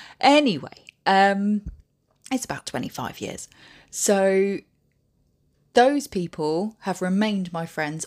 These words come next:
on and off. Um, you know, we've had times when we've not been so close. We've had times when we are close. We've had times of not speaking, when we've had an argument, all of those kinds of things over the last twenty, thirty years. Um, but we remain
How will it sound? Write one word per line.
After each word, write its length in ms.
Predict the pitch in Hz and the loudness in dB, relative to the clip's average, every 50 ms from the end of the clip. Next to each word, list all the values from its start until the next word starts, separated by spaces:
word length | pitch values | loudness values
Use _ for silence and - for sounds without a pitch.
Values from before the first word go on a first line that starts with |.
| - | -8
on 160 | - 294 330 381 | -8 -8 -6 -4
and 140 | 349 285 | -2 -2
off. 460 | 202 180 233 - - - - - - _ _ _ _ _ 180 | 0 0 -2 -4 -6 -16 -20 -20 -20 _ _ _ _ _ -2
Um, 460 | 180 175 175 175 175 175 180 180 - | -2 0 0 -2 -2 -4 -6 -8 -6
you 120 | - 208 202 | -4 -4 -2
know, 160 | 185 180 190 | -2 -2 -4
we've 300 | 190 185 190 185 180 - | -4 -4 -4 -4 -4 -6
had 260 | - 196 185 185 _ | -6 -8 -8 -6 _
times 420 | - - 208 196 190 185 180 - - | -6 -4 -4 -2 -2 -4 -6 -2 -2
when 240 | 185 180 180 180 | -2 -2 -2 -2
we've 260 | 175 185 180 175 175 - | -2 -2 -2 -4 -4 -4
not 220 | 196 - - _ | -6 -6 -4 _
been 160 | 220 220 220 | 0 0 0
so 160 | 220 - 233 | 0 -2 -4
close. 480 | 233 226 - 233 226 220 220 220 214 - | -4 -4 -4 -2 -2 0 -2 -2 -4 -6
We've 140 | 170 170 - | -8 -8 -8
had 180 | 165 160 - | -8 -10 -10
times 260 | - 175 160 160 160 - | -10 -10 -10 -10 -8 -8
when 140 | 156 156 | -8 -8
we 140 | 147 147 - | -10 -10 -4
are 280 | - 190 214 226 226 226 | 0 0 2 2 0 -2
close. 400 | - - 220 214 214 220 208 - | -6 -6 -4 -2 -2 -4 -4 -6
We've 140 | 175 170 - | -10 -10 -8
had 160 | 170 160 - | -12 -14 -12
times 320 | - 165 160 160 156 - | -10 -10 -8 -8 -8 -8
of 120 | 160 - 175 | -8 -8 -10
not 180 | 156 - - | -12 -8 -8
speaking, 480 | - - - 220 220 220 - 220 202 190 | -8 -4 -2 -2 -2 -2 -2 -4 -4 -4
when 160 | 170 160 156 | -4 -6 -6
we've 160 | 151 156 - | -10 -8 -8
had 160 | 170 160 - | -10 -10 -8
an 80 | 165 170 | -4 -2
argument, 580 | 214 247 254 254 233 - 247 233 240 233 220 - - - - - - - _ | 2 2 2 2 0 -4 -6 -4 -4 -6 -6 -10 -16 -20 -20 -20 -20 -14 _
all 160 | - - 311 | -4 -2 -2
of 100 | 330 - | -2 0
those 220 | - 240 233 226 220 | 0 0 0 -2 -4
kinds 260 | - 208 190 180 - | -6 -8 -8 -8 -8
of 60 | 175 | -4
things 320 | - 202 185 165 160 156 - | -2 -2 -2 -2 -4 -4 -6
over 240 | 156 151 143 156 | -6 -6 -6 -10
the 80 | 147 151 | -10 -8
last 340 | 156 160 160 156 156 - - | -4 -4 -4 -4 -4 -8 -6
twenty, 460 | - 170 156 147 147 147 147 143 - _ - - - - - _ _ _ _ _ | -6 -6 -4 -4 -4 -6 -6 -8 -12 _ -20 -20 -20 -20 -20 _ _ _ _ _
thirty 260 | - 185 160 - - | -2 0 0 0 -2
years. 580 | 147 147 170 175 151 135 135 107 - 170 - - _ _ _ _ _ _ _ - | -2 0 0 0 0 -4 -6 -10 -12 -14 -16 -20 _ _ _ _ _ _ _ 0
Um, 480 | 170 165 165 165 165 165 165 165 - - 165 | 2 2 2 0 -2 -4 -8 -10 -12 -12 -2
but 220 | - 175 165 - 170 | -2 -2 -2 -2 -4
we 400 | 175 175 170 170 165 170 170 - _ - | -2 -2 -2 -2 -4 -6 -10 -12 _ -2
remain 760 | 175 196 185 185 180 185 175 170 156 156 151 156 156 165 | 0 0 2 2 2 2 2 0 -2 -4 -6 -6 -8 -8